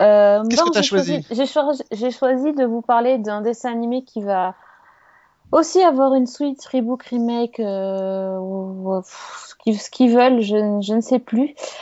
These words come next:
Speaker 1: Enfin, si, un, une suite, en fait. C'est un dessin animé où il faut prononcer le nom d'une personne trois fois devant un miroir.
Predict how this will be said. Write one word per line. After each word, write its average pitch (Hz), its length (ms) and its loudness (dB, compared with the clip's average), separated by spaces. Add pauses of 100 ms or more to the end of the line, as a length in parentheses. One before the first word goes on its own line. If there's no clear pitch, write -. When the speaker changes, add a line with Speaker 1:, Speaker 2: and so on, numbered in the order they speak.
(140)
Speaker 1:
Enfin, 208 280 2
si, 220 180 -4
un, 175 540 -4
une 220 180 2
suite, 254 280 0
en 214 80 0
fait. 220 240 0
C'est 262 500 2
un 208 380 0
dessin 247 240 0
animé 247 340 2
où 233 120 0
il 226 100 -2
faut 262 280 2
prononcer 262 760 0
le 214 160 -2
nom 233 220 -4
d'une 208 200 -6
personne 226 340 -8
trois 165 240 -12
fois 220 320 -10 (140)
devant 190 240 -4
un 233 60 0
miroir. 208 540 2